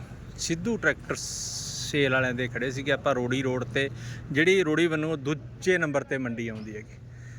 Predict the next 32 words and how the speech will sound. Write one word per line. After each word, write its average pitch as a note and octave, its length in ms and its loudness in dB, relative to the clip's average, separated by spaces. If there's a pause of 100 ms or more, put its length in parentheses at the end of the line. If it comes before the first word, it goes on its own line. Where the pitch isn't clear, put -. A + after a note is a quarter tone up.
(440)
ਬੇਨਤੀ E3+ 440 2
ਕਰਦੇ D#3+ 300 2
ਹਾਂ E3 60 2
ਸਾਰੇ D#3+ 340 0
ਭਰਾਵਾਂ D#3 340 0
ਨੂੰ, D3+ 120 -2
ਭਰਾਵੋ, C#3+ 300 0
ਜੋ C#3+ 240 -2 (100)
ਅੱਜ C3+ 220 -2 (200)
ਪੰਜਾਬ C3 400 2
ਦੇ C#3+ 220 2
ਹੜ੍ਹਾਂ D#3+ 680 -4
ਕਾਰਨ C#3 340 0
ਹਾਲਾਤ B2 360 -2
ਬਣੇ B2 200 -2
ਹੋਏ C3+ 140 -2
ਆ, C#3 240 2
ਅਰਦਾਸ B2 440 2
ਕਰਿਓ D3 400 0 (500)
ਪ੍ਰਮਾਤਮਾ D3+ 540 0
ਕਿਰਪਾ D#3 600 0
ਬਖਸ਼ੇ, D3+ 560 -2 (220)
ਜਲਦੀ E3 340 4
ਤੋਂ E3+ 140 0
ਜਲਦੀ C#3+ 360 0
ਹਾਲਾਤ B2 460 -4
ਜਿਹੜੇ C#3 240 -2
ਉਹ C#3+ 60 -2
ਸਹੀ B2+ 460 -6 (100)
ਹੋ G#2+ 140 -8
ਜਾਣ A2 300 -10
ਜੀ। - 140 -20